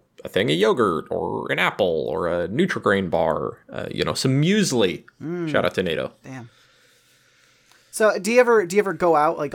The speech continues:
Speaker 2: all out for breakfast? Like, "Let's have some eggs, let's have some potatoes," or is it just always, like, a little snacky?
Speaker 1: So I have discovered in the last twenty-nine years of my life, I just don't really fuck with eggs that much.
Speaker 2: Hmm.
Speaker 1: They make the whole house stink like eggs the entire day.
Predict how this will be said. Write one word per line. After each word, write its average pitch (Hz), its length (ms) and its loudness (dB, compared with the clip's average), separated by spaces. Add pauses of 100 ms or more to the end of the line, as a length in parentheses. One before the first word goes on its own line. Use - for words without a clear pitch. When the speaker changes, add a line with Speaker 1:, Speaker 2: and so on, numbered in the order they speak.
Speaker 2:
all 160 220 -2
out 151 180 -6
for 180 80 -8
breakfast? 180 460 -8
Like, 147 280 -10
"Let's 160 160 -10
have 139 180 -8
some 135 140 -16
eggs, 185 380 -6
let's 147 120 -14
have 127 140 -14
some 123 140 -16
potatoes," 185 800 -8
or - 80 -8
is 156 120 -6
it 151 100 -10
just 143 200 -12
always, 139 300 -6
like, 131 200 -10
a 131 60 -14
little 127 200 -12
snacky? 117 560 -16 (680)
Speaker 1:
So - 240 0
I 190 180 2
have 233 160 2
discovered 117 600 2
in 113 280 0
the 120 80 2
last 113 360 0
twenty-nine 120 500 2
years 101 200 2
of 98 100 2
my 95 140 2
life, 87 460 2 (460)
I 302 160 0
just 285 180 0
don't 226 120 2
really 170 180 2
fuck - 240 -2
with 95 160 -2
eggs - 240 -4
that - 140 -6
much. - 340 -6
Speaker 2:
Hmm. - 120 -12 (1700)
Speaker 1:
They 147 120 2
make 202 280 -2
the 156 80 2
whole 208 400 2
house 165 300 2
stink - 400 -2
like 139 220 0
eggs 101 380 0
the 110 120 0
entire 107 340 0
day. 104 340 -8